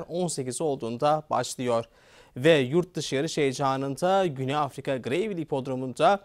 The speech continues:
yedi koşulu programda Altılı Ganyan saatler on dokuz on beşi gösterdiğinde ikinci koşu ile birlikte başlıyor. Ve İstanbul'daki birinci koşudaki iki yaşlı İngiliz taylarının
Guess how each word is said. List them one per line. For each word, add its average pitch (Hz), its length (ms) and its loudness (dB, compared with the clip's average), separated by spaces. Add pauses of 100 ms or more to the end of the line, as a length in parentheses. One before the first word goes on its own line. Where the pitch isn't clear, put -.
(260)
yedi 175 200 0
koşulu 160 380 0
programda 143 600 0
Altılı 139 340 2
Ganyan 131 520 -2
saatler 151 720 4
on 220 280 0
dokuz 202 320 -2
on 190 200 -2
beşi 139 200 -6
gösterdiğinde 127 840 0 (300)
ikinci 135 380 -4
koşu 135 300 -6
ile 117 80 -4
birlikte 123 580 -2
başlıyor. 120 520 0 (380)
Ve 143 180 6
İstanbul'daki 156 960 0 (140)
birinci 131 360 -6
koşudaki 160 760 -2 (280)
iki 170 180 0
yaşlı 180 640 4
İngiliz 170 440 0
taylarının 139 680 0